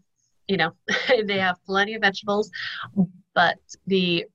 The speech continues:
raw salads just aren't something that's usually there, which, again,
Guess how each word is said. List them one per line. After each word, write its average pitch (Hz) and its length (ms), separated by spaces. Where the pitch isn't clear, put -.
raw 214 180
salads 277 440
just 233 200
aren't 214 240
something 214 380
that's 190 460
usually 214 360
there, 175 460
which, 233 720
again, 208 340